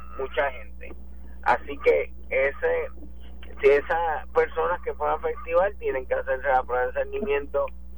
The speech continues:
que les toca, pero también tienen que hacerse la prueba de por contacto, y por contacto, eh, personas que estuvieron en ese, en ese lugar, el último contacto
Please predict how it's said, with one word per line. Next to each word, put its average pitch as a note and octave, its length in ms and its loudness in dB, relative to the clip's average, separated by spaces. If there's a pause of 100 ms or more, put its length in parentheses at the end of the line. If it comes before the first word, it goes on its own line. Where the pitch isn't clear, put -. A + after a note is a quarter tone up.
(140)
que A#3 120 8
les - 240 2
toca, G3+ 340 4
pero C#3+ 220 -4
también E3+ 720 0
tienen E3 340 -2
que F3+ 80 4
hacerse C#3+ 640 -2 (460)
la C3 280 6
prueba D3 840 0 (680)
de C3+ 840 0 (200)
por D3+ 220 6
contacto, - 840 -2 (100)
y - 120 -8
por B2 240 6
contacto, C#3 800 0 (360)
eh, - 160 2
personas D3+ 480 2
que E3 80 -2
estuvieron D3 420 2
en D#3 80 -10
ese, D3+ 380 -2
en C#3 80 0
ese C3+ 200 2
lugar, E3 320 2
el B2+ 140 -4
último C#3+ 340 -2
contacto E3+ 680 0